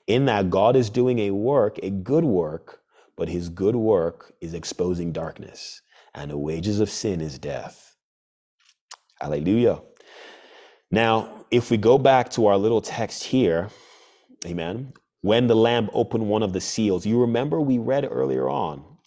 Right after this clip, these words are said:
amen, when we read that, that portion of Scripture. Hallelujah.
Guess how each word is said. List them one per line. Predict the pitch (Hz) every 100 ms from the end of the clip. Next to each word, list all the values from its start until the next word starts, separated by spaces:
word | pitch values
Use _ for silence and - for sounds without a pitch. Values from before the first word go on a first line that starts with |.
| -
amen, | 90 92 107 147 - _ _ _ _ _ _
when | 104 127
we | 117
read | 107 117 120
that, | 113 110 - -
that | 110
portion | - 117 104 117
of | 120
Scripture. | - 143 143 - 110 78 - _ _ _ _ _ _ _ _ - _ _ _ -
Hallelujah. | 95 98 104 117 135 127 90